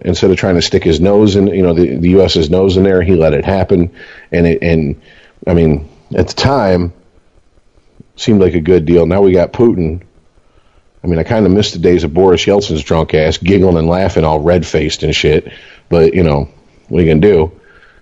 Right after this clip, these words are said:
But he was so shit on domestic policy. And that's what, you know, a lot of people said cost him the fucking election. And he was also only the fourth president in that century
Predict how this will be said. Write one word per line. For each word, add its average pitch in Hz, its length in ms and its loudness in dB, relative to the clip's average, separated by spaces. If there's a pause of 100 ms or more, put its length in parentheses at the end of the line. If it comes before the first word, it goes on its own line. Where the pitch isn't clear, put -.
(280)
But 131 260 -2
he 147 220 0
was 156 160 4
so 175 360 0
shit - 640 0
on 120 200 0
domestic 123 520 0
policy. - 640 -6 (160)
And 113 140 2
that's 127 180 -2
what, 117 140 2 (260)
you 123 160 0
know, 92 240 0 (160)
a - 60 0
lot 131 160 2
of 165 60 -2
people 104 200 0
said - 180 -2
cost - 380 -2
him 90 180 0
the 113 60 -2
fucking - 380 -6
election. 139 520 -2 (1400)
And 123 380 0 (1400)
he 175 280 4
was 156 140 2
also 165 480 2
only 147 320 2
the 123 180 2
fourth 135 500 0
president 127 560 0
in 101 240 2
that 110 280 -2
century 120 880 -2